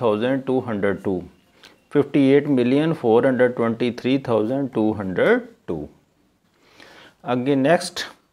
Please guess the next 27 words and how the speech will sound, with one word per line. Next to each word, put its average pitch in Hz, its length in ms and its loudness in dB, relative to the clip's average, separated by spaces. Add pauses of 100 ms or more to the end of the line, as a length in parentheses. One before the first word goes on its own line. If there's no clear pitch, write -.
(260)
ट्वेंटी 139 480 4
थ्री 160 300 2
लाख 131 560 4
थर्टी 127 300 2 (100)
थाउजेंड 110 380 2
टेन, 90 300 -2 (140)
ट्वेंटी 135 440 2
थ्री 135 300 0
लाख 147 560 2 (960)
ਅੱਗੇ 123 220 0
ਆ 131 80 4
ਗਿਆ 139 160 0
ਥਰਟੀ 139 500 0
ਥਾਊਜ਼ੈਂਡ 101 600 0 (1040)
ਟੈਨ, 104 340 0 (160)
ਇਹ 185 160 4
ਹੈਗਾ 170 180 6
ਇੰਡੀਅਨ 120 380 4
ਸਿਸਟਮ। 85 440 -4 (640)
ਇੱਥੋਂ 127 220 -4
ਪਤਾ 123 220 0
ਲੱਗਿਆ 113 280 2
ਕਿਉਂਕਿ 131 260 0
ਲੱਖ 110 340 0
ਆ 127 120 4
ਗਿਆ 131 160 0
ਨਾ, 240 160 -6